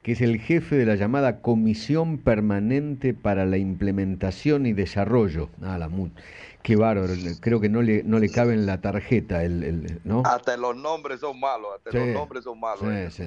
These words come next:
Speaker 1: sí.
Speaker 2: <laughs> Increíble.
Speaker 1: Bueno, di-, dijo esto, que el dinero en la economía, cuando sobra el dinero en la economía, o sea, a través de la inflación,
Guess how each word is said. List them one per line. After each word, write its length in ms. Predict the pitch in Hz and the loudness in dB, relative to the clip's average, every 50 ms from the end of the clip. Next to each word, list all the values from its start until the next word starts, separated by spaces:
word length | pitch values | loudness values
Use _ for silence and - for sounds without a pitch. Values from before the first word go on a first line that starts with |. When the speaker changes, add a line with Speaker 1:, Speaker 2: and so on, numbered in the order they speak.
| 78 76 76 - | -10 -10 -10 -10
Speaker 1:
sí. 160 | - - - | -10 -10 -12
Speaker 2:
<laughs> 0 | |
Increíble. 480 | - - - 110 113 113 110 110 104 95 - | -12 -8 -6 -4 -2 -2 -2 -2 -4 -8 -6
Speaker 1:
Bueno, 300 | 85 98 127 123 120 117 | -2 0 2 2 2 2
di-, 160 | 117 147 139 | 0 0 -2
dijo 340 | 135 147 185 - - 202 208 | -2 -2 -4 0 4 4 4
esto, 240 | 180 127 - 117 107 | 4 2 -2 -4 -4
que 100 | 107 110 | -2 -2
el 180 | 110 113 110 107 | -4 -4 -2 -2
dinero 640 | 123 123 123 143 170 196 190 180 175 175 160 - - | -2 -2 -2 -2 -2 -2 -2 -2 -2 -2 -4 -6 -4
en 220 | 104 107 110 110 110 | -2 0 2 2 2
la 80 | 110 | 2
economía, 840 | 110 - 110 110 107 110 120 147 170 170 156 143 135 147 151 147 123 - - _ - | 2 0 0 0 0 0 -2 -2 0 0 2 2 2 2 0 -4 -6 -10 -14 _ -8
cuando 360 | - 95 95 101 98 104 92 | -6 -4 -2 -2 -2 -2 -4
sobra 500 | - - - 214 214 165 123 113 104 101 | 0 4 4 4 6 4 2 0 0 -2
el 100 | 98 95 | -2 -2
dinero 240 | 98 107 123 131 120 | -4 -2 -2 0 0
en 60 | 113 | 0
la 60 | 107 | 0
economía, 380 | 101 104 107 120 160 156 113 95 | 0 -2 -2 0 0 0 0 0
o 80 | 87 | 0
sea, 180 | - - 117 101 | 0 0 0 0
a 40 | 82 | 0
través 220 | 92 101 113 110 | 2 2 4 4
de 60 | 107 | 4
la 60 | 101 101 | 2 0
inflación, 600 | 101 98 104 113 113 - 156 151 151 151 143 135 | 0 0 -2 -2 -2 0 0 0 0 0 -4 -8